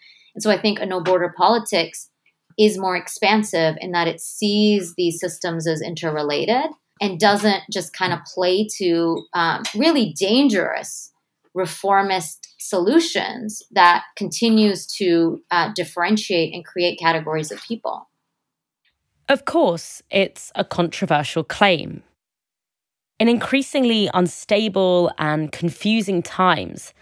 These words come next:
Speaker 2: national identity has become a reassuring anchor for many people.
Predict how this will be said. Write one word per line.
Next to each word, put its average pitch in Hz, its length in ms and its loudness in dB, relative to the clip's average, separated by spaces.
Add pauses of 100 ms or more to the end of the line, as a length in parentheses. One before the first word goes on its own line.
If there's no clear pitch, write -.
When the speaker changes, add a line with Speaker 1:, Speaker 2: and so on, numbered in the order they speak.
(720)
Speaker 2:
national 269 400 2
identity 214 760 0
has 185 200 0
become 196 560 0
a 208 100 2
reassuring 208 800 2
anchor - 640 -2
for - 220 -4
many 302 260 4
people. - 640 -8